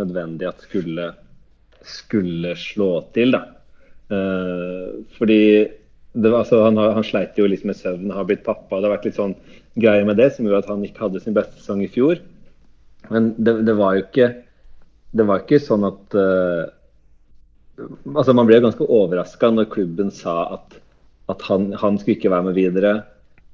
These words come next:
eh, og så to uker etterpå <laughs> så, så skulle han allikevel være med videre, da, og da,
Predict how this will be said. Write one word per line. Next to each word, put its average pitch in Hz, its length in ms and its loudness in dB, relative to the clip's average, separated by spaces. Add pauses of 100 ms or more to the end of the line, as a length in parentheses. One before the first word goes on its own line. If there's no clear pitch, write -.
(180)
eh, 98 220 2
og 117 180 0
så 104 240 0
to 110 300 0
uker 101 240 2
etterpå - 380 -16
<laughs> - 100 -20
så, 185 100 2 (460)
så 113 120 2
skulle 104 280 2
han 113 100 0
allikevel 92 680 0
være 92 200 0
med 92 80 -2
videre, 101 260 2
da, 135 160 4
og 90 80 -4
da, 92 140 -2